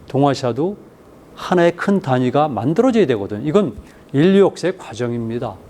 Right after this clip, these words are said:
그래서 우리 동아시아의 큰 공동체가 필요한데,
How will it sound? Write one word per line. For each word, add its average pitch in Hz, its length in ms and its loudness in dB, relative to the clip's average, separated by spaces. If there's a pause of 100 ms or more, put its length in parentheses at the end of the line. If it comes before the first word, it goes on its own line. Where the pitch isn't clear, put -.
그래서 202 440 2 (340)
우리 156 80 2
동아시아의 151 400 4
큰 180 260 -2
공동체가 127 600 -2
필요한데, 131 680 2